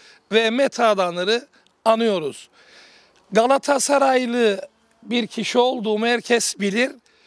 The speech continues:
Galatasaray gol yerken insan sevinir mi? Golü Mete atınca sevinir.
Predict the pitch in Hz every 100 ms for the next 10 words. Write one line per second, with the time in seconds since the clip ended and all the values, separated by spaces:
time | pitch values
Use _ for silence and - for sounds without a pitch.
0 | _ _ - 214 233 254 262 220 269 247
1 | 208 175 226 247 247 254 240 - 247 202
2 | - _ 214 214 - 247 247 - 226 214
3 | 220 247 269 294 247 _ _ _ _ _
4 | _ _ _ _ 185 226 240 269 285 -
5 | 269 269 247 214 254 269 277 247 226 196
6 | - -